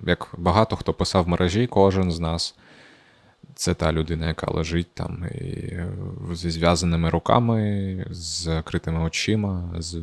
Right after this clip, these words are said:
простріленим, з простріля-, простріляною потилицею, ну, десь на такому рівні відчуттів. Важко, важко. І на, не, ну, і а вже ж, е, це все наштовхує на роздуму про те, а, ну, як далі, да?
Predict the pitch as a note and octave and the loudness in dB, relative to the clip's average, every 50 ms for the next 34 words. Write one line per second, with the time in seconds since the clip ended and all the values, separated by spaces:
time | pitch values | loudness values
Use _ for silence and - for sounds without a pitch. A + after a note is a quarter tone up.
0 | E2+ F2 _ - - - - - E2 F2+ E2+ E2+ E2 E2 E2 E2 E2 E2 D#2 - | -10 -6 _ -4 -4 -2 -4 -2 0 0 2 2 2 0 2 2 0 0 -2 -6
1 | - - - - - - - - - _ _ _ - - - - - - G2 - | -12 -20 -20 -20 -20 -20 -20 -20 -20 _ _ _ -18 -16 -16 -2 2 4 4 4
2 | - - G2 G2 F#2+ F#2 F#2 F2+ E2+ - _ - G2 - - - G#2 G2 F#2+ F#2 | 4 4 6 6 6 6 6 4 2 0 _ 0 0 0 2 4 4 6 6 6
3 | F2+ F2+ E2+ - - - - - A2 A#2 A2 F#2+ - - F#2+ F2 F2 F2 E2 E2 | 6 6 4 4 4 2 4 4 4 4 4 2 0 -2 -2 -2 -2 -2 -4 -6
4 | - - G2 F#2+ F#2 G2 - - - - F#2+ F#2+ - F#2+ - - E2+ E2 D#2+ E2+ | -4 -2 -2 0 2 0 0 -2 -2 0 0 2 2 0 0 0 -2 0 -2 -2
5 | D#2+ D#2+ E2 E2 E2 E2+ - - - - - - F#2+ F#2+ F#2+ G2 G2+ - _ _ | -2 -2 -2 -4 -4 -4 -6 -8 -12 -14 -10 -10 -8 -8 -8 -12 -16 -20 _ _
6 | _ - - - - - - - - _ _ - C3 A#2+ F2+ - - - E2+ D#2+ | _ -16 -14 -14 -14 -14 -16 -18 -20 _ _ 4 4 6 6 4 2 0 -2 -2
7 | D#2 D2+ G2+ G#2 A2+ F#2+ E2 - - - D#2+ E2 F#2 G#2+ B2 C#3+ C#3+ C#3+ C#3+ C3 | 0 0 4 6 6 6 6 4 0 0 2 4 6 6 6 6 6 6 6 6
8 | A2 A#2+ B2 B2+ B2+ B2 A#2+ A#2+ C3+ C#3+ C#3 C3+ C3 B2+ B2+ B2 A#2+ B2 D3+ E3+ | 6 6 6 6 6 6 4 4 4 6 6 8 8 6 6 6 6 6 6 6
9 | E3 D3 C#3 C3 A#2+ A#2+ A2+ A2 A2 A2 G#2 - - - A2+ - - - A2+ A2 | 6 6 4 4 4 4 4 6 6 4 4 2 2 2 2 2 2 2 2 2
10 | G#2+ G2+ - - A#2 A2 G#2 - - - G2+ G2 G2 G2 F#2+ F#2+ G#2 A2 A#2 A2+ | 2 0 2 4 4 4 4 2 0 2 2 4 6 6 6 6 6 6 6 6
11 | G2+ G#2 G2+ G2 G2 F#2 - - F#2+ F2+ - - G#2+ G#2 G#2 G#2 G2+ G2 F#2 - | 4 4 4 4 4 2 2 2 0 0 2 4 4 6 6 6 4 2 -2 -8
12 | _ _ _ _ - - G2+ F#2+ F#2+ F#2+ G2 G2 G2 G2 G2 F#2+ F2 E2+ - - | _ _ _ _ -16 -6 0 2 4 6 6 6 6 4 4 2 0 -2 -6 -8
13 | - - - G2+ A#2 A#2 A2 F#2+ F2+ F#2 A2 G#2 G#2 - F#2+ E2+ D#2 D#2 D#2 D2+ | -12 -10 -2 2 4 6 6 6 6 4 4 4 4 4 6 6 6 4 2 2
14 | - A2 A2 A2 G2 | 2 2 2 0 -2